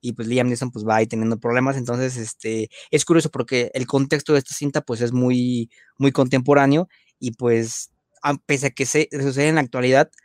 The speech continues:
dices, "Esto es un western, esto es un western". Entonces, como que ya también podríamos empezar a hablar sobre lo que son los western contemporáneos, ¿no? No solo, no solo como que, "Ah, sí, sucedió en mil ochocientos", sino que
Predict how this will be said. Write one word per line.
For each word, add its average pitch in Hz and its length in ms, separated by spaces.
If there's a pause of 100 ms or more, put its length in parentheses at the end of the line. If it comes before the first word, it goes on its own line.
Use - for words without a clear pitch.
(180)
dices, 147 380 (440)
"Esto - 180
es - 120
un 117 140
western, 131 360 (300)
esto 185 200
es 170 80
un 143 140
western". 147 240
Entonces, 139 300 (240)
como 139 220
que 135 120
ya 131 80
también 135 280
podríamos 123 360
empezar 120 340
a 120 40
hablar 117 160
sobre 107 360 (380)
lo 123 160
que - 80
son 143 160
los 131 120
western 127 320
contemporáneos, 120 640
¿no? 151 220
No 156 100
solo, 156 260 (100)
no 160 160
solo 190 240
como 127 240
que, 113 200 (240)
"Ah, 190 220
sí, 202 160
sucedió 170 380
en 208 80
mil 208 120
ochocientos", 120 580
sino 120 220
que 113 160